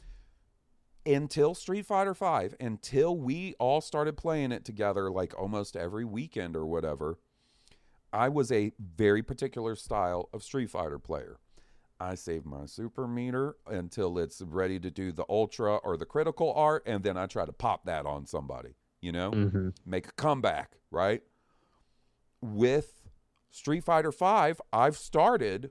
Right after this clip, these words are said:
Speaker 1: depending on the character and the situation, I've started thinking about things in a different way.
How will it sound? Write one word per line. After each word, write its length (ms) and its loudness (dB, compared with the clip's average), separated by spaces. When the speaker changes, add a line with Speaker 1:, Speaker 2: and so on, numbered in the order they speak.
Speaker 1:
depending 420 0
on 80 0
the 80 -6
character 400 -2
and 120 -6
the 60 -4
situation, 640 -6
I've 120 0
started 320 -4
thinking 300 -6
about 320 0
things 280 -4
in 100 -6
a 60 -6
different 380 -4
way. 320 -2